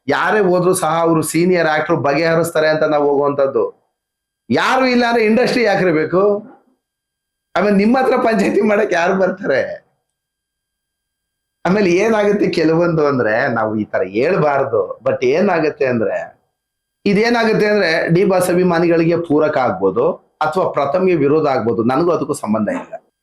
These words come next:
ಒಂದ್ ಇಪ್ಪತ್ತೈದು ವರ್ಷಗಳ, ಒಂದು ಇಪ್ಪತ್ತೈದು ಮೂವತ್ತು ವರ್ಷಗಳಿಂದ ದರ್ಶನ್ ಇದ್ದಾರೆ. ಆ, ಎಷ್ಟು ಕರಿಯ ಒಂದು, ಆ, ಒಂದು ಮೂವತ್ತು ವರ್ಷ ಅನ್ಕೊಳ್ಳಿ.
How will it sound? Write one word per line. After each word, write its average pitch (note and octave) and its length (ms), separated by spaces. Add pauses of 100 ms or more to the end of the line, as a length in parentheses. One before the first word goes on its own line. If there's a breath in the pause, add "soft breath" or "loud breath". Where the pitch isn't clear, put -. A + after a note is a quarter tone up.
(140)
ಒಂದ್ G#3+ 200
ಇಪ್ಪತ್ತೈದು A3+ 540
ವರ್ಷಗಳ, G#3+ 360
ಒಂದು F#3 400
ಇಪ್ಪತ್ತೈದು G#3 500
ಮೂವತ್ತು F#3+ 320
ವರ್ಷಗಳಿಂದ F#3 400
ದರ್ಶನ್ D3+ 360
ಇದ್ದಾರೆ. D3 340
ಆ, B2+ 120
ಎಷ್ಟು B2+ 400
ಕರಿಯ C3+ 260
ಒಂದು, B2 520
ಆ, C#3 80
ಒಂದು D3+ 240
ಮೂವತ್ತು F3 380
ವರ್ಷ E3 160
ಅನ್ಕೊಳ್ಳಿ. C#3+ 380